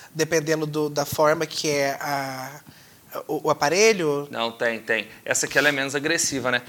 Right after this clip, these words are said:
Speaker 2: A de, a de bobina, ela é bem mais forte, bem mais agressiva. Por isso que os, os trampos, quando começou a vir essa tatuagem alta e tal, os trampos estourava muita linha. Porque se você não deixar uma regulagem que,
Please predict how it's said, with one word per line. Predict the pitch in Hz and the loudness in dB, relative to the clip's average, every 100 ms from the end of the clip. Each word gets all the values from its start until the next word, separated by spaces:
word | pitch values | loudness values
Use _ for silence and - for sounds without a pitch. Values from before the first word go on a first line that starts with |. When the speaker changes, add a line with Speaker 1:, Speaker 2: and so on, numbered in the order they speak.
| - - | -4 2
Speaker 2:
A | 117 | 2
de, | 120 | 2
a | 123 | 0
de | 120 | -2
bobina, | 120 127 113 120 139 139 | -6 -6 -4 -2 2 4
ela | 135 | 4
é | 127 | 2
bem | 113 131 127 | -2 0 0
mais | 156 147 - | 0 -2 -2
forte, | - 117 139 139 | -4 0 0 0
bem | 123 135 | 0 0
mais | 143 143 | 0 -2
agressiva. | 143 139 - 123 151 165 - - - - | 0 0 0 -2 -2 -4 -10 -18 -20 -10
Por | 135 | -4
isso | 165 - | -2 -2
que | - 208 196 156 135 131 | -4 -4 0 2 0 -2
os, | 131 - | -6 -6
os | 135 - | -4 -4
trampos, | - 143 143 139 120 - - - - | 0 2 2 0 -10 -12 -20 -20 -16
quando | - 131 | -8 -6
começou | 131 131 127 - 131 | -6 -8 -6 -4 -4
a | |
vir | 123 123 | -4 -8
essa | 123 | -8
tatuagem | 120 120 120 120 117 | -4 0 2 0 -4
alta | 120 120 | -4 -2
e | |
tal, | - 147 147 - - | 0 0 0 -12 -12
os | - | -4
trampos | 139 139 | -4 -4
estourava | - 143 139 139 143 | -4 2 4 4 0
muita | 147 147 160 | -4 0 0
linha. | 143 147 127 - - - - - | 0 -2 -6 -8 -20 -20 -20 -20
Porque | - 131 - - 135 139 139 135 131 120 - | -6 -6 -6 -4 -2 0 0 0 -2 -4 -2
se | - 139 | 2 2
você | 127 147 | 2 -2
não | 160 | -2
deixar | 156 151 147 | -4 -2 -2
uma | 147 | -2
regulagem | 139 135 131 127 127 127 - - | -2 -2 2 6 6 6 0 -4
que, | 139 131 117 | -6 -4 -4